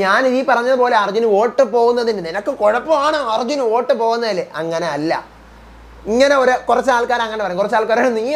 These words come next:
അർജുൻ്റെ ആളാണ്, നീ അർജുന് വോട്ട് കിട്ടാൻ വേണ്ടി നിൽക്കണം." എനിക്ക് എന്താണ്, ഇവരെ ആര് ജയിച്ചു കഴിഞ്ഞാലും എനിക്ക് ഇവരെയൊക്കെ ഒന്ന് കാണണം, അത്രേ ഉള്ളൂ. അതിൻ്റെ അപ്പുറത്തോട്ടൊന്നും വലിയ ആഗ്രഹങ്ങളൊന്നുമില്ല.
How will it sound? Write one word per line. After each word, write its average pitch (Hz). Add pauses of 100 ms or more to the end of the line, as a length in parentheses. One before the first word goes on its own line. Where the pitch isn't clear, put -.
(120)
അർജുൻ്റെ 254 (140)
ആളാണ്, 196 (380)
നീ 247 (120)
അർജുന് 226
വോട്ട് 220
കിട്ടാൻ 233
വേണ്ടി 214
നിൽക്കണം." 180
എനിക്ക് 339
എന്താണ്, 277
ഇവരെ 233 (100)
ആര് 226
ജയിച്ചു 196
കഴിഞ്ഞാലും 175 (400)
എനിക്ക് 262
ഇവരെയൊക്കെ 285
ഒന്ന് 294
കാണണം, 202
അത്രേ 240
ഉള്ളൂ. 196 (100)
അതിൻ്റെ 208
അപ്പുറത്തോട്ടൊന്നും 185
വലിയ 175
ആഗ്രഹങ്ങളൊന്നുമില്ല. 156